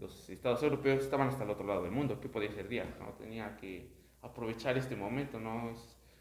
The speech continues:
algo como vimos, ¿no? En las clases, eh, un tablero de ajedrez, ¿no? Saber jugar, este, saber,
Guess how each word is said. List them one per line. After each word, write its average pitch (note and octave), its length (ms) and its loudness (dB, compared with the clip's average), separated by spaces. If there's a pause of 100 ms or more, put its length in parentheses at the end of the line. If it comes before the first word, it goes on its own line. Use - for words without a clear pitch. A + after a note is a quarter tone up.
(160)
algo C#3+ 340 4
como B2+ 260 4
vimos, D#3+ 520 -2 (140)
¿no? A#2+ 100 -6 (220)
En - 80 -6
las - 140 -10
clases, - 380 -8 (420)
eh, A2 520 0
un C#3+ 120 -2
tablero C#3 320 6
de C#3+ 80 4
ajedrez, B2+ 560 0
¿no? A#2+ 140 -2
Saber B2+ 300 0
jugar, C3+ 600 4 (360)
este, A2+ 320 -8
saber, B2 800 6